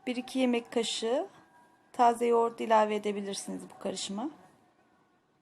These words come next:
Ve blenderdan geçirdiğim karışımımı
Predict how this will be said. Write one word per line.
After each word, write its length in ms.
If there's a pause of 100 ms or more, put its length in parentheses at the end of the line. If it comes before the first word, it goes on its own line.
(2500)
Ve 180
blenderdan 540
geçirdiğim 540
karışımımı 760